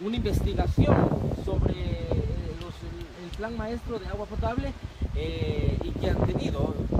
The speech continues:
ah, algunas recomendaciones y críticas precisamente a la construcción del sistema. Bolívar, eh, mi-, a ver, si de pronto enfocamos hacia allá, precisamente ahí podemos ver la tubería.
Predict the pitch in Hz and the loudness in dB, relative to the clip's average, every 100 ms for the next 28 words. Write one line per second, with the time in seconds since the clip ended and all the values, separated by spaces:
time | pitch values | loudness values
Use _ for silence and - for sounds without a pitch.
0 | - - - - - - - - - 180 | 4 6 8 8 8 8 8 8 8 8
1 | - - - - - - - - - - | 8 4 4 0 0 2 4 6 8 8
2 | - - - - - - - - - - | 4 4 4 6 4 6 6 6 6 6
3 | - - - - - - - - - - | 6 4 4 4 4 2 2 2 2 2
4 | - 196 180 - - - - - 180 208 | 2 2 2 2 2 0 -2 -2 0 0
5 | 254 247 - - - 202 226 - - 208 | 0 -2 -2 -2 0 0 -2 -4 -4 -4
6 | - 571 262 220 240 247 208 - 147 139 | -2 -2 -4 -4 -4 -4 -4 -4 -6 -4
7 | 175 240 - - - - - - - - | -4 -4 -6 -16 -20 -20 -18 -18 -14 -10
8 | - 196 - 254 208 180 208 185 202 180 | -6 -4 -2 -2 -2 -4 -4 -4 -4 -2
9 | 180 214 185 170 165 151 143 180 202 | -2 -2 -4 -2 -2 -2 -2 -2 -2